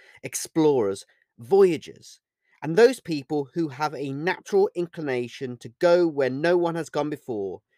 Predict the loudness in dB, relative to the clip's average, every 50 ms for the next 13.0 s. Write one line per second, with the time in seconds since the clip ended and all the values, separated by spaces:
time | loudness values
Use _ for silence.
0 | _ _ _ _ _ _ _ -6 -6 -6 -6 _ -2 0 0 2 0 0 -2 -4
1 | -4 -6 -6 -6 -8 -8 -4 0 2 4 4 2 2 -2 -6 -10 -10 -12 -14 -14
2 | -14 _ _ 4 4 4 4 2 -2 -8 -10 _ -10 -10 -10 -12 -14 -18 _ _
3 | _ _ _ _ _ _ _ -20 -20 -20 -12 -8 -8 -2 2 4 8 8 8 6
4 | 6 0 -6 -8 -10 -12 -10 _ -6 -4 -4 -4 -6 -6 -4 -2 -2 0 0 -2
5 | -4 -6 -10 -12 -12 -14 -16 -16 -16 -16 -12 -10 -8 -8 -6 -6 -6 -6 -6 -6
6 | -8 -8 -8 -6 -6 -6 -8 -10 -12 -12 -12 -10 -10 -12 -10 -8 -6 -6 -8 -10
7 | -14 -4 -2 -2 -2 -2 -4 -6 -6 -6 -4 -2 -2 -2 -2 -4 -8 -10 -8 -8
8 | -8 -8 -6 -8 -8 -10 _ 0 4 6 6 6 6 4 2 0 -2 -2 -4 -4
9 | -6 -4 -2 -2 -2 -4 -6 _ -8 -6 -6 -6 -10 -14 -10 -6 -4 -4 -4 -6
10 | -8 -14 -20 -20 _ _ _ _ _ _ _ _ _ _ _ _ -10 -8 -8 -6
11 | -2 0 0 0 0 -2 -4 -6 -6 -6 -6 -6 -8 -10 -8 -8 -8 -10 -14 -20
12 | -20 -20 _ _ _ _ _ _ _ _ _ -10 -10 -10 -10 -8 -8 -8 -8